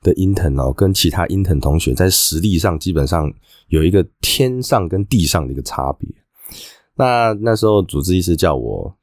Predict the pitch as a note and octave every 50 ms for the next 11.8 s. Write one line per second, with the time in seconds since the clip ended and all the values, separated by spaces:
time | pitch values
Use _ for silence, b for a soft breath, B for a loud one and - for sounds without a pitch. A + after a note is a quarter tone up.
0 | _ _ _ - - F2 E2+ - - C#3+ D#3+ - _ _ _ _ - C#3+ C3 A#2+
1 | A2 G#2 G2 - - _ _ _ _ F#2+ F#2 F#2+ G#2 A2 A#2 A2 G#2+ G#2 F#2+ -
2 | - C3 G#2 E2+ - - C#2 A#1 A#1 - A1 G#1+ - - _ _ - D#2 D#2 -
3 | - A2 G#2 G2 F#2 F2+ F2 E2+ E2 E2 - - _ _ _ _ _ _ _ _
4 | _ _ _ _ D#2 D#2+ D#2+ E2 E2 E2 - - G#2 - F#2 G#2+ F#2+ - - F2
5 | E2+ E2+ D#2+ C#2+ - _ _ _ _ _ _ _ - - - G#2 - - - F2
6 | F2 D#2 D2 D2 C#2+ C#2 B1+ A#1 G#1+ - C2 G#1 - - - - - - _ _
7 | _ _ _ - D3+ D3+ C3+ - _ _ _ _ _ _ _ _ _ - _ _
8 | _ _ - F3+ E3+ E3 - E3 D#3 D#3 D3 B2+ G#2+ A#2 B2+ B2+ C3 - - D3
9 | B2+ A#2 - - G#2+ A2 A2+ A#2 - C#2+ C#2+ - - D2+ E2 E2+ E2 D2 A#1 A1+
10 | B1+ - F2 E2 - - - - B2 G2 F2 B1 A1+ B1 C#2 E2+ D#2 C#2+ - -
11 | - C#2 - - - - - F#2+ - - _ _ _ D3+ D#3 C3+